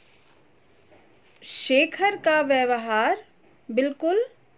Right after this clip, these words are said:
अलग था। शेखर व्यवहार कुशल बच्चा था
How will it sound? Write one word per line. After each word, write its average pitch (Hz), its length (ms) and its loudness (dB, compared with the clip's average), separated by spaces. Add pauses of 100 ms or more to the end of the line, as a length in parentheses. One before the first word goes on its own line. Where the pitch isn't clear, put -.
(560)
अलग 247 260 2
था। 214 440 -8 (1080)
शेखर 285 720 0 (1080)
व्यवहार 247 680 6
कुशल 277 420 0
बच्चा 226 420 0
था 254 380 -4